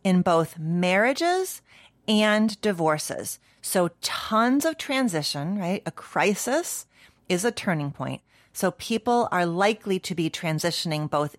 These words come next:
into and out of relationships. And so for many people, this may be your first holiday season, separated, divorced,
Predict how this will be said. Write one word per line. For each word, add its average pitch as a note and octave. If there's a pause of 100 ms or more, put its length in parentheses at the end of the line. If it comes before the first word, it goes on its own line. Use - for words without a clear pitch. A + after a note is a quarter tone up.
into G#3+
and E3
out F3+
of D#3 (320)
relationships. D#3+ (300)
And F#3
so F#3+
for F#3+
many G3+
people, F3
this D#3
may F#3+
be A#3
your F3+
first G3+
holiday G3
season, C#3+ (260)
separated, G3 (340)
divorced, D3